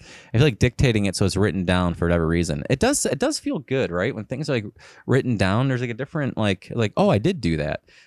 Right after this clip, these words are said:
Um, there was this, uh, presence. There was a, there was a movement. It wasn't just a thought, um, but it's, like, a little bit more concrete. Like, this thought has some sort of form, which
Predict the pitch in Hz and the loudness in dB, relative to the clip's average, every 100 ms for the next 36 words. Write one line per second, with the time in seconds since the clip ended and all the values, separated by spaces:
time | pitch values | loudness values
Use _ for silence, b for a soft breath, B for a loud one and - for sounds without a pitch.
0 | b - 104 104 104 120 151 107 87 - | b -4 -2 0 0 0 -2 -2 -4 -4
1 | - 85 76 64 - - 87 80 - - | -2 -2 -2 -4 0 0 0 -4 -10 -8
2 | 95 98 110 107 92 78 80 - _ - | -6 -4 -6 -8 -8 -8 -10 -16 _ -10
3 | 107 113 98 98 117 101 82 - - - | -4 0 2 4 4 2 -2 -4 -8 -10
4 | B B 110 113 117 117 - - 98 95 | B B 2 4 2 0 0 -2 2 2
5 | - - - b b b - 98 92 87 | 0 -4 -10 b b b -4 0 2 0
6 | 87 - _ - 95 85 101 92 95 95 | -4 -8 _ 2 2 2 -2 -2 -2 2
7 | 120 175 151 147 143 131 - 127 110 - | 2 2 2 2 4 2 2 0 0 0
8 | 92 - 85 101 - - 123 120 - _ | 0 0 -2 -2 -2 0 2 0 -4 _
9 | _ - - _ _ - 113 107 95 - | _ -14 -14 _ _ 0 4 4 2 -2
10 | - - 151 151 151 - 120 - 117 101 | -2 0 2 2 4 4 4 2 2 2
11 | 92 87 92 92 - - | 2 2 0 0 -2 -6